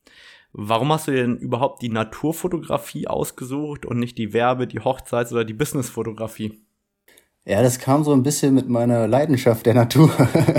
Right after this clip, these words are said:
Speaker 2: Ich hab ja nicht umsonst Biologie studiert und damit einher-, einhergehend kam eben auch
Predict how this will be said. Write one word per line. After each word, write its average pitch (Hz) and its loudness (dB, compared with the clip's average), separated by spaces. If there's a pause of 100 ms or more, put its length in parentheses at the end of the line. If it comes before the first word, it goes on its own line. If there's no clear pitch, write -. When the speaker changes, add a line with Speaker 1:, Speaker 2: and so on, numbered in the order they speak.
(680)
Speaker 2:
Ich 113 2
hab 127 4
ja 113 8
nicht 120 4
umsonst 123 2
Biologie 117 2
studiert 131 2
und 104 -2
damit 95 0
einher-, 92 -4
einhergehend 101 0
kam 95 -4
eben 90 -4
auch 90 -8